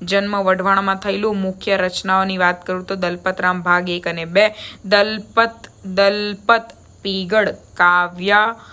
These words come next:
કાવ્ય દોહન, જ્ઞાતિ નિબંધ, ભૂત નિબંધ, બાળ વિવાહ,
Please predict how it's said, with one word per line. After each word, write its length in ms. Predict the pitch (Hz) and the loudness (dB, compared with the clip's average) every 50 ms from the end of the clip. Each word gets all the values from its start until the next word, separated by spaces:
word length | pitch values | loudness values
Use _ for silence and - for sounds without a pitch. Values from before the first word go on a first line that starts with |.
| - - _ _ _ | -20 -20 _ _ _
કાવ્ય 540 | - 190 190 185 185 180 185 185 208 208 214 | 2 4 4 4 2 0 -2 0 0 2 2
દોહન, 640 | 202 185 185 185 185 180 180 180 175 208 220 220 190 | 2 0 -2 -2 -2 -2 -4 -2 -2 -2 -2 -2 -4
જ્ઞાતિ 1120 | 180 - - - 175 165 165 196 190 190 185 185 185 185 - - 185 190 190 196 202 202 | -8 -14 -20 -20 -18 -8 -2 2 2 4 4 2 0 -2 -8 -10 -8 -6 -6 -6 -6 -6
નિબંધ, 400 | 190 185 180 170 196 226 220 190 - - - - - - - - - - | -6 -6 -4 -2 -2 -2 -2 -4 -8 -12 -20 -20 -20 -20 -20 -20 -16 -16
ભૂત 520 | 175 165 180 196 220 233 226 226 - - - | -14 -10 -6 -4 -2 -2 -2 -4 -8 -10 -8
નિબંધ, 460 | 185 185 190 180 202 214 220 214 214 | -6 -6 -4 -2 -2 -2 -2 -4 -6
બાળ 500 | 202 180 185 180 190 190 190 196 196 185 | -8 -8 -2 2 4 4 4 4 2 0
વિવાહ, 420 | 175 175 185 175 175 214 214 190 | -4 -6 -4 0 2 4 2 2